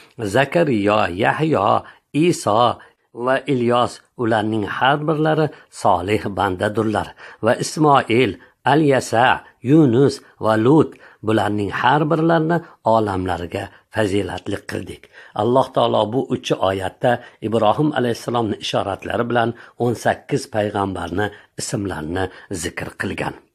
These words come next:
Va vahabno fe'l poyil, lahu jor majrur. Ishaqa bu maf'ul bo'ladi. Undan keyin atf bo'ladi. Ishaqa va Yaquba bu ham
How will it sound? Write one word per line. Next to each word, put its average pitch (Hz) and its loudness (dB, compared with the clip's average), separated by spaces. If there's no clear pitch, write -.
Va 117 -2
vahabno 143 0
fe'l 139 2
poyil, 95 -2
lahu 113 -2
jor 170 -2
majrur. 151 -4
Ishaqa - 0
bu 90 -2
maf'ul 143 0
bo'ladi. 90 -6
Undan 104 0
keyin 127 0
atf - -2
bo'ladi. 85 -6
Ishaqa 170 0
va 127 4
Yaquba 117 0
bu 147 0
ham 120 0